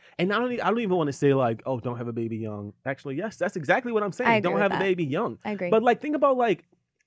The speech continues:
Speaker 1: Cardi B, for example.
Speaker 2: Mm-hmm.
Speaker 1: Like, we love us some Cardi B. Cardi B came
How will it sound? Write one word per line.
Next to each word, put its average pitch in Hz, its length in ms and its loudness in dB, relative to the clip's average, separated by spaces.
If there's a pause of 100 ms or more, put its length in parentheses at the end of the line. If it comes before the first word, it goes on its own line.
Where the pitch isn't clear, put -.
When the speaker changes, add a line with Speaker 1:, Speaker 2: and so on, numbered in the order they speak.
(140)
Speaker 1:
Cardi 180 240 2
B, 151 140 0
for 127 160 -2
example. 107 320 -8
Speaker 2:
Mm-hmm. 220 400 -2
Speaker 1:
Like, 147 180 6
we 165 440 -2
love 143 540 0
us 147 140 -4
some 135 140 -10
Cardi 127 240 0
B. 123 140 -6
Cardi 143 260 -2
B 143 80 -2
came 113 100 0